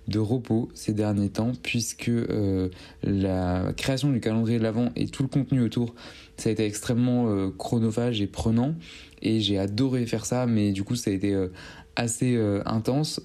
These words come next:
comme période, le mois de décembre. Donc voilà, je, j'ai décidé de me reposer un peu, euh, ce, cette fin d'année, euh, dernière semaine et ce début janvier, pour, euh, reprendre et rattaquer, euh, euh, les épisodes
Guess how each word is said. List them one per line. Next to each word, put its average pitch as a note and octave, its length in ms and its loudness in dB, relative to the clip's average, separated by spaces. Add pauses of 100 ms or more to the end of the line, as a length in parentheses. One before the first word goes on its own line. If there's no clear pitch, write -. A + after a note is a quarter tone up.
(100)
comme G#2+ 200 2
période, G#2 320 0
le A2 80 2
mois G2+ 140 2
de G2 60 -4
décembre. A#2 360 0 (560)
Donc A2+ 100 2
voilà, A2 240 2
je, G2+ 280 0
j'ai G2 160 0
décidé G#2+ 320 0
de A2+ 60 2
me G#2 120 2
reposer G2+ 380 0
un G#2 100 0
peu, G2 140 -4
euh, G#2+ 280 2 (260)
ce, F#2+ 720 0
cette G#2 240 -4
fin C3+ 240 0
d'année, A2+ 380 2 (340)
euh, G2 160 0
dernière G#2+ 320 0
semaine A#2 280 2
et G#2 60 2
ce G2 120 -2
début A2 420 0
janvier, G#2 440 0 (520)
pour, B2 260 2
euh, G#2+ 80 2
reprendre G#2+ 720 0 (160)
et A2 100 2
rattaquer, G#2 560 0
euh, F#2+ 220 0 (500)
euh, F2+ 360 -2
les G#2+ 440 2
épisodes G2 600 0